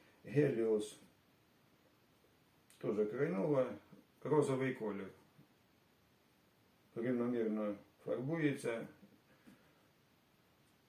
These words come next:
Непогано. Має-, і румба ще теж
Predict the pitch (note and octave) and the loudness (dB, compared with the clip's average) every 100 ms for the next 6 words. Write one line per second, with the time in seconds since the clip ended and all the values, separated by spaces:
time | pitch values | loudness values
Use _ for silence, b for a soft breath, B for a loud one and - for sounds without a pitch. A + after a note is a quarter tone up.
0 | _ A#2 A#2 A2+ A2 G2+ G2 G2+ F#2+ - | _ -6 -4 0 0 0 -2 -4 -8 -6
1 | G#2+ G#2+ - B2 B2+ B2+ C3 C3 C3+ C#3 | 2 2 2 -2 -2 -2 -2 -2 2 2
2 | A#2+ A2 G#2 A2+ G#2 A#2 G#2+ G2+ | 4 2 2 0 2 2 2 0